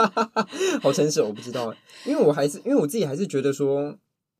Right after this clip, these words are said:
关系这种事情是要确认啊，因为你不讲，没有人会知道。因为有可能会变成说，哪一天，可能男生或是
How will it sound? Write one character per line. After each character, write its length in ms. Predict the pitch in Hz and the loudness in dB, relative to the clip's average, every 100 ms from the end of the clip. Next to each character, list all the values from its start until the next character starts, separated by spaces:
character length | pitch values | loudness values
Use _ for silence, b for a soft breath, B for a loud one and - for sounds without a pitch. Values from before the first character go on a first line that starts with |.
| _ | _
关 200 | - 190 | -2 0
系 120 | 202 196 | 0 0
这 80 | |
种 140 | 196 131 | 0 -2
事 80 | 170 | -4
情 100 | 131 | -2
是 80 | |
要 140 | 151 147 | 2 0
确 160 | 147 | 2
认 160 | 147 131 | 0 2
啊， 120 | 117 170 | -2 0
因 60 | |
为 100 | 208 | 0
你 80 | 139 | 0
不 160 | 113 156 | -4 -6
讲， 260 | - 107 | -4 -4
没 100 | 113 | -4
有 60 | 135 | -4
人 80 | 107 | -6
会 120 | 127 | -8
知 240 | - 98 | -10 -8
道。 240 | 95 98 - _ _ _ _ _ _ - | -6 -6 -8 _ _ _ _ _ _ -2
因 120 | 240 | 0
为 60 | 269 | 4
有 160 | 196 | 2
可 100 | 202 | 2
能 120 | 139 147 | -4 -4
会 80 | |
变 160 | 185 190 | -2 0
成 100 | 151 | 0
说， 460 | 151 147 147 156 - b b | 4 4 6 2 -2 b b
哪 180 | 139 123 | -2 0
一 60 | |
天， 480 | 143 170 156 156 160 _ _ _ _ - | 0 2 2 2 -2 _ _ _ _ -6
可 80 | 117 | -4
能 140 | 131 | -2
男 120 | 123 | -2
生 160 | 127 151 | 0 2
或 60 | 151 | 2
是 160 | 156 | 0